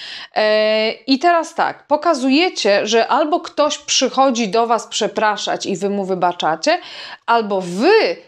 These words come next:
baranki, idziecie kogoś przepraszać i ta, i ta osoba wam wybacza. Ale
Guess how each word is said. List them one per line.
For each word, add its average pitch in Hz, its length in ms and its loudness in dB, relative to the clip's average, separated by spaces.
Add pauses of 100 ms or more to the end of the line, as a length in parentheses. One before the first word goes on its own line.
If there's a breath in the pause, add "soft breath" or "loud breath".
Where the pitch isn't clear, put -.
(120)
baranki, 269 720 0
idziecie 226 360 0
kogoś 202 300 0
przepraszać 190 680 0
i 208 100 -4
ta, 220 240 2
i 202 140 -4
ta 208 160 2
osoba 196 320 0
wam 185 220 -2
wybacza. 180 520 -2 (460 loud breath)
Ale 247 400 2